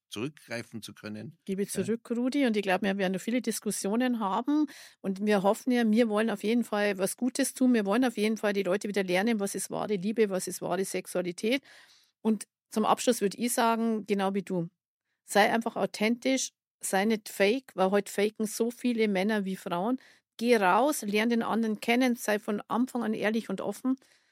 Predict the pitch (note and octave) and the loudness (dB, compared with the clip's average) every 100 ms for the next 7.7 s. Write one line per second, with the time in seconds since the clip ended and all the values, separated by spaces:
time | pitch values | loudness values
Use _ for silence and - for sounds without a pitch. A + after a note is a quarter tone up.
0 | _ _ - A3 B3+ - - C#4+ F#3+ - | _ _ 0 4 4 2 -2 0 0 0
1 | F#3+ G3 A#3 A#3+ G#3+ - G#3 - F#3+ A3 | 2 4 4 2 0 -2 -4 0 0 0
2 | G3 F#3+ - F3+ E3+ - F#3 - F3 A#3 | 0 -4 -2 -2 -2 -4 -6 -2 0 0
3 | A3+ A3+ A#3 A3 G3 F#3+ F#3 F3+ G3 A3 | -2 -2 -2 -2 -4 -4 -4 -2 -2 -2
4 | A#3+ B3 - - _ _ _ - G#3+ G#3+ | 0 -2 -6 -20 _ _ _ -2 2 2
5 | A3 G#3+ - B3 - A#3 A3 - B3 B3 | 2 0 4 2 2 0 0 0 -2 0
6 | G3+ G3+ G3+ F#3 F#3 - A3+ A#3 G3+ G3 | 0 2 2 0 -2 -2 0 2 0 -2
7 | F#3+ - F#3 E3+ D#3 - - | -4 -6 -8 -8 -10 -12 -20